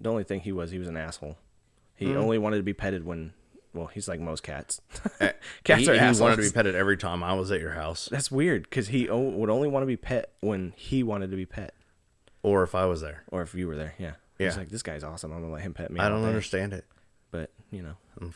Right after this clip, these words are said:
Speaker 2: cat whisperer.
Speaker 1: That's it.
Speaker 2: I'm like,
Speaker 1: "We need you to come
Speaker 2: "Here,
Speaker 1: over.
Speaker 2: kitty, kitty."
Speaker 1: Come over and, uh, whisper to Lilo."
Speaker 2: No, it doesn't work.
Speaker 1: No. Luna, you can't whisper to.
Speaker 2: Luna,
Speaker 1: She's
Speaker 2: you can't.
Speaker 1: deaf.
Speaker 2: She's fucking deaf.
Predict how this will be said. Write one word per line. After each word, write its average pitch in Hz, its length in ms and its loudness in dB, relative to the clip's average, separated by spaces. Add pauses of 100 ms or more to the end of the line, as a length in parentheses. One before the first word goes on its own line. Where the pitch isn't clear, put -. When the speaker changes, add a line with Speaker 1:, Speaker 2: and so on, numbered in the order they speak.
Speaker 2:
cat - 220 -4
whisperer. 85 480 -10
Speaker 1:
That's - 200 -8
it. 117 200 -2 (340)
Speaker 2:
I'm 98 80 -10
like, 80 220 -10
Speaker 1:
"We 110 80 -4
need 113 100 -2
you 110 80 -6
to 107 60 -10
come 107 140 -4
Speaker 2:
"Here, 101 80 -2
Speaker 1:
over. 95 100 -8
Speaker 2:
kitty, - 240 -8
kitty." - 180 -14 (320)
Speaker 1:
Come 143 140 -2
over 131 180 0
and, 107 140 0
uh, 98 180 -2
whisper 104 360 -6
to 104 60 -8
Lilo." 95 440 -4 (640)
Speaker 2:
No, 95 260 0
it 87 80 -6
doesn't 101 240 -2
work. - 360 -6 (440)
Speaker 1:
No. 71 180 -10 (340)
Luna, 135 320 2
you 90 120 0
can't 80 220 -6
whisper - 200 -10
to. - 100 -4
Speaker 2:
Luna, 143 240 8
Speaker 1:
She's 131 80 6
Speaker 2:
you 113 60 0
can't. 110 120 2
Speaker 1:
deaf. 87 280 -2
Speaker 2:
She's - 180 -10
fucking 80 320 -12
deaf. - 320 -16